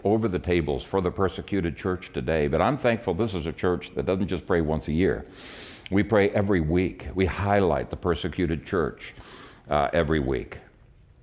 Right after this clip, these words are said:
And so may we be facing persecution ourselves in a way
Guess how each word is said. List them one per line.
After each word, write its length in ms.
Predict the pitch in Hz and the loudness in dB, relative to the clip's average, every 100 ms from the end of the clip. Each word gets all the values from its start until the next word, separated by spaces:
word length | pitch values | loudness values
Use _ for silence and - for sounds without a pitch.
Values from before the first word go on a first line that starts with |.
| - - - - | -20 -20 -20 -6
And 200 | 87 80 | 0 0
so 540 | 69 104 90 85 78 - - - | 2 4 6 4 2 -4 -18 -4
may 180 | 95 107 | 2 4
we 200 | 107 131 | 6 4
be 440 | 117 101 80 80 - - - | 4 4 4 0 -4 -18 -10
facing 560 | - 113 127 - 98 | 2 2 4 2 0
persecution 840 | 80 - 113 - 101 104 90 92 85 | 0 0 0 0 -2 0 0 0 0
ourselves 880 | 85 85 - 101 85 73 82 107 - - - - - - - - - - | 0 0 0 2 2 0 -2 -8 -12 -20 -20 -20 -20 -20 -20 -20 -4 2
in 180 | 120 | 4
a 60 | 123 | 6
way 520 | 110 98 71 80 90 | 6 4 4 0 -2